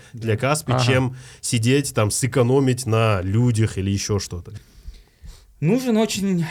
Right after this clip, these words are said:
Speaker 2: э, очень крутые партнеры для того, чтобы... Короче, есть люди, которые,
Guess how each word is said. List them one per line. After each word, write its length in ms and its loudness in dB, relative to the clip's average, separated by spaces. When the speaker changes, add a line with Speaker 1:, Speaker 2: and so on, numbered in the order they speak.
Speaker 2:
э, 240 -2
очень 280 -4
крутые 360 -4
партнеры 680 -4
для 200 -10
того, 260 -8
чтобы... 600 -10
Короче, 300 -6
есть 240 -2
люди, 200 -6
которые, 760 -6